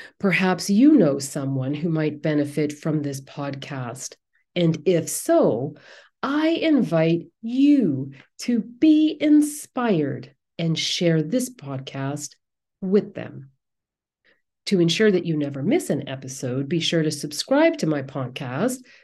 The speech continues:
so you'll be the first to know when new episodes are released. But that's not all. Be Inspired is more than just a podcast. It's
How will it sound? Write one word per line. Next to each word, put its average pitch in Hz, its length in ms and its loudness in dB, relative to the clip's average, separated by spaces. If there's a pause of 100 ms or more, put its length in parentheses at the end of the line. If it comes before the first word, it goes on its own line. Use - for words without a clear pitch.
(100)
so 170 120 -4
you'll 160 140 0
be 151 140 -2
the 147 100 -2
first 147 440 -6
to 151 80 -4
know 143 220 -2
when 143 280 -4
new 151 260 -2
episodes 135 800 -4
are 151 220 -2
released. 160 800 -2 (680)
But 247 120 0
that's 339 320 0
not 254 240 2
all. 131 380 -2 (540)
Be 330 240 4
Inspired 226 680 4
is 226 260 0
more 320 380 4
than 330 160 2
just - 260 -4
a 214 40 -4
podcast. 254 1000 -10
It's 285 340 0